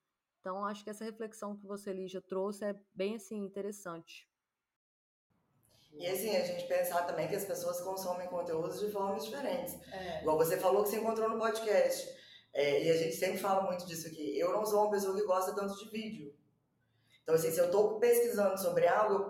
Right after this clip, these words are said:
Speaker 2: prefiro um conteúdo escrito sobre aquilo, né? Assim, entre um Reels de determinado conteúdo e um carrossel, eu vou preferir um carrossel.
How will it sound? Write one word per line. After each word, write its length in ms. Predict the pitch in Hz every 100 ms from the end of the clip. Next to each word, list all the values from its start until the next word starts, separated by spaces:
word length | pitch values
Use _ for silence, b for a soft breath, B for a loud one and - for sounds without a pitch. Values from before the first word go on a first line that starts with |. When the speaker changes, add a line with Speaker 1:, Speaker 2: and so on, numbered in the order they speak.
| -
Speaker 2:
prefiro 340 | - 190 202 214
um 80 |
conteúdo 540 | 214 214 208 190 - -
escrito 720 | - - 175 170 202 175 -
sobre 240 | 185 175
aquilo, 540 | 170 170 175 214 - - _ b b -
né? 220 | 170 -
Assim, 160 | - 139 175
entre 220 | 185 208
um 100 | 226
Reels 320 | 208 190 190
de 60 | 190
determinado 500 | 180 180 175 165 180
conteúdo 260 | 170 175
e 40 | 175
um 80 | 170
carrossel, 640 | 156 156 196 202 185 143
eu 140 | - 175
vou 80 | 180
preferir 380 | 180 190 185
um 60 | 190
carrossel. 680 | 208 233 220 190 165 -